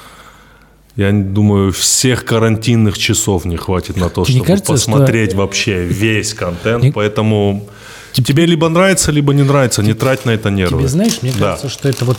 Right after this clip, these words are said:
Speaker 2: вопрос, его нужно задавать вот с такой тональностью. Смотри. «Продай мне вилку».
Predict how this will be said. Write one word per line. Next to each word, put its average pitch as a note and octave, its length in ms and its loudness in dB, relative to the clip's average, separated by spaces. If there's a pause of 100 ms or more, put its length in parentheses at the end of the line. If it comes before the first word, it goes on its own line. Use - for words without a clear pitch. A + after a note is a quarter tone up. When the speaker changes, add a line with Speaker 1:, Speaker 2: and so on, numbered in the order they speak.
Speaker 2:
вопрос, C#3+ 400 0
его B2 120 0
нужно A#2 300 2
задавать A#2 460 0
вот G#2+ 140 -4
с - 40 -8
такой A2 240 0
тональностью. G2 640 -2
Смотри. G#2 400 -2 (1160)
«Продай A#2+ 300 2
мне G2+ 140 -2
вилку». F#2+ 340 -2